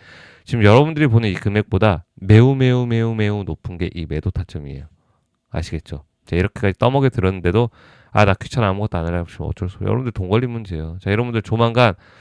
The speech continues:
아래서 위를 보면서, "와, 나도 매도 이야기라도 한번 해볼걸. 매도 이야기라도." 여러분들 매도 이야기 어려운 일이에요. 막 돈 드는 일. 맨날 코인 사면 저 정수리에 걸어놓은 게 매도 이야기 아닙니까? 어. 자, 여러분들 잘 선택하시는데,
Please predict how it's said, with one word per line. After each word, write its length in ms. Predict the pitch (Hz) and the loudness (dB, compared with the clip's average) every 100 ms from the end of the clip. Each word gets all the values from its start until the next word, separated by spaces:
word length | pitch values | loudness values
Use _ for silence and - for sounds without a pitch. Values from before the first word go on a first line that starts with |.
| - _ | -20 _
아래서 340 | - 110 131 135 | 4 6 6 4
위를 340 | 98 110 131 | 4 4 2
보면서, 340 | 113 110 104 95 | 2 0 0 0
"와, 320 | 85 87 87 | 2 2 2
나도 260 | 85 95 98 | 0 0 0
매도 300 | 87 95 92 | 0 0 0
이야기라도 560 | 87 98 104 101 98 95 | 0 0 0 0 -2 -4
한번 240 | 90 90 | -4 -6
해볼걸. 400 | 90 92 - 80 - _ _ _ - | -6 -8 -10 -14 -14 _ _ _ -4
매도 260 | 92 95 90 | 0 2 0
이야기라도." 640 | 87 92 92 85 - 76 _ _ _ _ _ 110 | 0 0 0 -4 -8 -12 _ _ _ _ _ 0
여러분들 340 | 107 113 82 - _ _ _ - | 2 4 0 -2 _ _ _ 4
매도 280 | 123 151 | 6 8
이야기 220 | 165 139 110 | 8 8 6
어려운 340 | 92 127 143 | 4 4 2
일이에요. 300 | 104 87 110 | 0 0 -2
막 160 | 104 - | -6 -2
돈 180 | 101 | -2
드는 140 | 107 110 | 0 0
일. 200 | 95 110 | 0 -2
맨날 460 | 131 151 175 196 | -2 -4 0 0
코인 240 | 175 175 170 | 2 0 0
사면 220 | 165 143 | -2 -2
저 360 | - 147 139 147 | -4 -2 -2 -2
정수리에 360 | 135 120 117 104 | -2 2 2 2
걸어놓은 280 | 104 101 95 | 2 -2 -2
게 80 | |
매도 240 | 82 80 92 | -2 -2 -2
이야기 160 | 104 | -2
아닙니까? 440 | 87 76 73 98 110 _ _ _ _ 113 | -4 -10 -12 -12 -12 _ _ _ _ -20
어. 180 | - _ _ _ _ _ _ _ _ _ _ | -20 _ _ _ _ _ _ _ _ _ _
자, 60 | 85 | -8
여러분들 280 | 76 85 87 | -8 -6 -8
잘 220 | - 85 | -6 -6
선택하시는데, 680 | 98 98 113 113 113 98 92 | -4 -4 -2 -2 -2 0 -2